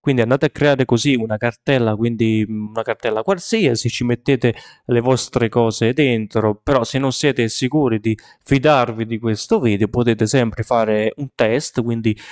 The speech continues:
prendi un'immagine o un file e lo metti in una cartella. Quindi prendo questi tre, li metto qua dentro.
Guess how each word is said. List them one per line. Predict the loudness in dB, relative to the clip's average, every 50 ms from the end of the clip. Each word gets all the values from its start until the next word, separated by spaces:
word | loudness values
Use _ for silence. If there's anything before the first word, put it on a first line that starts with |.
| -20 -10 _
prendi | -2 0 0 0 0 0
un'immagine | 0 0 0 0 0 0 0 0 -2 -2 -2 -2 0
o | 0 0 -2
un |
file | -4 -4 -2 0 0 2 2 0 0 0
e |
lo | 0 0 0
metti | 0 -2 -2 -2 -2 -2
in | 0
una | 0 0 -2
cartella. | -2 -4 -8 -10 -12 -16 -16 -16 _ _
Quindi | -8 -8 -8 -8 -8 -12 -16 _ -20 -20 -20 -20 _ _ _
prendo | -4 -2 0 0 2 2
questi | 2 2 0 0 -2 -4
tre, | -2 0 0 0 -2 _ _ -10
li | -4 -2 0
metto | 0 0 -2 _ _ -6 -6 -6 _ _ _
qua | -2 -2
dentro. | -2 0 -2 -4 -4 -8 -14 -16 -16 -16 -16 -18 -20